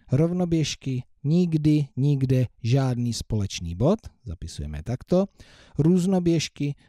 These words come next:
buď na obrázku, nebo mimo něj, společný bod, kterému říkáme průsečík a zapisujeme takto.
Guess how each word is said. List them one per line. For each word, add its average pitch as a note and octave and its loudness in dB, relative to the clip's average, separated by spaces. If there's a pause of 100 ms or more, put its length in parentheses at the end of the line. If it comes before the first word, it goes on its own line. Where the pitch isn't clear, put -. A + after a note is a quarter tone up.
(100)
buď F2+ -8
na C#3+ -2
obrázku, D3+ -2 (180)
nebo A2 -2
mimo G2 -2
něj, A2+ -2 (200)
společný A2 -2
bod, C#3 0
kterému G#2+ -2
říkáme E2+ -6
průsečík D3 0
a D#2 -14
zapisujeme D3+ 0
takto. - -6